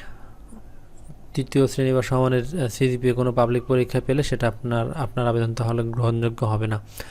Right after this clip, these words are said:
সহকারী মেইনটেন্যান্স ইঞ্জিনিয়ার নবম গ্রেড বাইশ হাজার থেকে তিপ্পান্ন হাজার ষাট টাকা, ব-, সর্বোচ্চ বয়স বত্রিশ বছর।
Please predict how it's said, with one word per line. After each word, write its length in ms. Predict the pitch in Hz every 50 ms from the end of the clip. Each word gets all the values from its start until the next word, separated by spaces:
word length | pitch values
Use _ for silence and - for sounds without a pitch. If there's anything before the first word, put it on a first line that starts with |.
| - - - - - -
সহকারী 340 | - - 135 131 131 135 135
মেইনটেন্যান্স 460 | 135 131 127 127 127 127 127 - -
ইঞ্জিনিয়ার 420 | 139 135 131 135 131 135 139 143 139
নবম 320 | 135 127 123 127 127 127
গ্রেড 220 | 127 131 139 143 135
বাইশ 320 | 131 127 120 120 110 -
হাজার 160 | 127 123 127 123 -
থেকে 280 | - 131 123 135 131 123
তিপ্পান্ন 320 | - - - - 135 127
হাজার 140 | 123 127 127
ষাট 220 | 120 - 127 120 - -
টাকা, 220 | - 131 131 135
ব-, 200 | 131 127 127 120
সর্বোচ্চ 420 | - - 131 123 123 123 - - 131
বয়স 200 | 127 127 127 120
বত্রিশ 360 | 120 117 - - 131 127 123
বছর। 260 | 123 120 - - 160